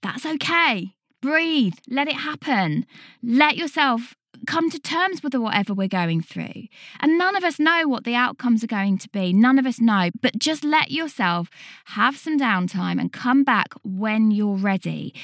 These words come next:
Be visible when you're ready. Let yourself fill your cup up again. Have that downtime, have that space, and show up when you can. So they're my top tips today on how to survive coronavirus.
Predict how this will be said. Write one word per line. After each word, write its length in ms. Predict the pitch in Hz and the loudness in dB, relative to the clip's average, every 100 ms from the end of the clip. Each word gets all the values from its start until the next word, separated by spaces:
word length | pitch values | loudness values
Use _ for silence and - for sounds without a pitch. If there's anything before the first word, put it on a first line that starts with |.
| - | 2
Be 160 | 233 | 4
visible 500 | 214 254 247 226 202 | 6 4 2 0 0
when 360 | 196 208 208 208 | 2 2 4 4
you're 180 | 190 190 | 4 2
ready. 580 | 180 180 175 170 - - - - - | 0 -2 -4 -6 -8 -14 -14 -16 -8
Let 340 | - 208 254 247 | 0 4 4 2
yourself 460 | 269 - 240 196 | -4 -2 -2 -2
fill 400 | 190 - 240 262 | -4 -10 -6 -4
your 140 | 285 254 | -2 -4
cup 340 | - 202 - - | -2 -4 -4 -6
up 160 | 180 | -8
again. 520 | 180 165 160 156 165 165 - - | -8 -6 -4 -2 -4 -4 -10 -16
Have 280 | - 202 269 | -2 -2 0
that 220 | 285 - | -2 -2
downtime, 560 | 214 185 175 175 175 170 | -2 0 0 -2 -2 -2
have 240 | 208 254 | -2 -2
that 160 | 277 - | -2 -4
space, 480 | - 196 170 170 - | -4 -2 0 0 -2
and 100 | 185 | -4
show 340 | - - 247 | -2 -2 0
up 200 | 214 - | 0 -2
when 440 | - 170 180 170 170 | -4 0 2 4 4
you 240 | 185 170 | 2 0
can. 560 | - 165 156 156 - 214 _ _ - | -2 -2 -2 -2 -4 -8 _ _ -6
So 120 | 277 | 0
they're 240 | 302 320 | 2 4
my 220 | 294 285 | 4 2
top 340 | 277 - 254 - | 0 -4 -10 -8
tips 240 | 226 - | -10 -10
today 300 | - 190 175 | -8 -4 -2
on 120 | 170 | 0
how 300 | 175 185 175 | 0 -2 -2
to 160 | 170 202 | -4 -6
survive 440 | - 185 170 170 | -6 -2 0 0
coronavirus. 1120 | - 202 175 175 180 190 170 165 175 220 - | -2 -4 0 2 0 0 0 2 2 -2 -4